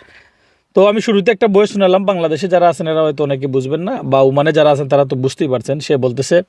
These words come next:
"ঠিক আছে, ভিসা খুলে গেছে, আজকে একটা নফর বিদিয়া থেকে পাঁচটা ভিসার মতো তুলছে।"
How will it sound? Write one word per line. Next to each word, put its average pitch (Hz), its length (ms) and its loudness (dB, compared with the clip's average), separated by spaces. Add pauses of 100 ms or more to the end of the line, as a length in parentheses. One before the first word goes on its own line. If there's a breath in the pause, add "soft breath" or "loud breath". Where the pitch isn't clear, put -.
(340 soft breath)
"ঠিক 196 160 2
আছে, 196 200 2
ভিসা 160 240 2
খুলে 151 240 0
গেছে, 131 200 0
আজকে 139 260 -4
একটা 139 180 -8
নফর 131 280 -4
বিদিয়া 123 280 0
থেকে 143 200 -2
পাঁচটা - 360 -4
ভিসার 127 240 0
মতো 110 160 -4
তুলছে।" 95 320 -8